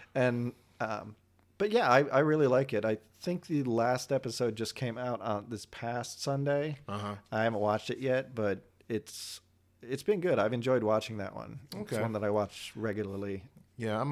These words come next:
Speaker 2: gonna go back and catch up on it. Like I said, I only seen two episodes. 'Cause what, um, oh, is Certain Magical, not Certain Magical, Certain Railgun, is, that's on hiatus right
Speaker 1: It
Speaker 2: now,
Speaker 1: just
Speaker 2: right?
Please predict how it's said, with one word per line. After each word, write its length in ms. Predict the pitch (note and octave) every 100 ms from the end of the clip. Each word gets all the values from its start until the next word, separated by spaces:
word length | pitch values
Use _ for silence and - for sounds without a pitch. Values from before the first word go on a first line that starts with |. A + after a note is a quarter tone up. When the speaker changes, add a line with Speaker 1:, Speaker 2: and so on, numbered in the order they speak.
| C#3+
Speaker 2:
gonna 40 |
go 120 | C3+
back 220 | A#2+ A2+ G#2
and 260 | G2+ F#2+
catch 260 | - G#2 G2+
up 160 | G2
on 160 | G2+ G2+
it. 80 | G2
Like 140 | G2+
I 60 | G#2+
said, 140 | B2
I 40 | A#2+
only 120 | A#2
seen 240 | - G#2+
two 200 | G2 G#2+
episodes. 600 | G2 - F#2+ E2+ D#2+ - _ _ _ _ _
'Cause 200 | - A2 G#2+
what, 300 | A#2 A#2 F2+
um, 320 | G#2+ G#2+ G#2 -
oh, 300 | - F#3 A2+ - - _ _ _ _ _
is 200 | C#3+ C#3 C#3 -
Certain 340 | - F#3+ G3
Magical, 580 | F3+ F3 D#3+ D#3 D#3 C#3
not 200 | C#3 A2
Certain 180 | G#2 F#2
Magical, 380 | F#2+ F#2 G2+
Certain 380 | F#2 - C3+ B2
Railgun, 580 | A#2 C3 B2+ C#3 C3+ B2
is, 240 | A#2+ A#2 - _
that's 240 | - F#3 E3
on 140 | C#3
hiatus 420 | B2 A#2+ C#3+ A2+
right 100 | G#2
Speaker 1:
It 80 | C3
Speaker 2:
now, 40 | G2
Speaker 1:
just 220 | B2+
Speaker 2:
right? 60 | -